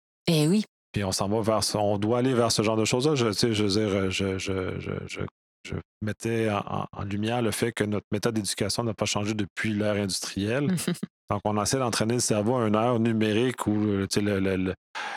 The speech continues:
Speaker 2: le, la connaissance, euh, et, et tout ça a, a, a, a vraiment le, le, le haut du pavé.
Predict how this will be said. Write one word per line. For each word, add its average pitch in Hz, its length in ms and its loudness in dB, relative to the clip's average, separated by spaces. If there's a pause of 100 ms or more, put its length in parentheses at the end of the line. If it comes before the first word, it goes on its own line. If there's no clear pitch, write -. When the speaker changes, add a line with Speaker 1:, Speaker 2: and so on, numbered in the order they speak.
(140)
Speaker 2:
le, 98 100 0
la 95 160 0
connaissance, 104 960 0
euh, 95 240 0
et, 95 400 -4
et 98 60 -4
tout - 120 -6
ça - 140 -2
a, 101 300 0 (200)
a, 113 60 -4
a, - 340 -6
a 98 120 -2
vraiment 104 440 -2
le, 101 300 2
le, 95 280 0
le 95 160 -4
haut 107 140 -2
du - 80 -4
pavé. 101 400 -4